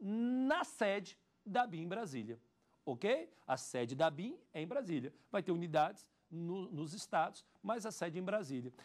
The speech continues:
Então, o que que vai acontecer? Esse Conselho Consultivo ele vai se reunir três vezes por ano dentro da bim, na sede da bim. Pode ter outra convocação extraordinária? Pode, sem problema nenhum. E essa convoca-, convocação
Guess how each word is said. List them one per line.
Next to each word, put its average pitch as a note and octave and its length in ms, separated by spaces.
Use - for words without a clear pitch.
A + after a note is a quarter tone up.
Então, D#4 140
o - 20
que - 120
que B3+ 100
vai A#3+ 80
acontecer? F3+ 640
Esse - 160
Conselho B3 340
Consultivo G3+ 460
ele F#3+ 100
vai F#3+ 140
se G3+ 140
reunir D#3+ 320
três E3 200
vezes B2+ 200
por A3 160
ano C#4+ 200
dentro A#3 640
da F#3+ 240
bim, D3+ 280
na E3 280
sede C3 400
da F#3+ 160
bim. A#2 260
Pode F4 400
ter D#3+ 340
outra A#3 400
convocação C#3 540
extraordinária? D3 640
Pode, F3+ 340
sem C#3+ 80
problema C3 380
nenhum. C3 260
E C3+ 80
essa D#3 180
convoca-, C3 400
convocação A#2+ 560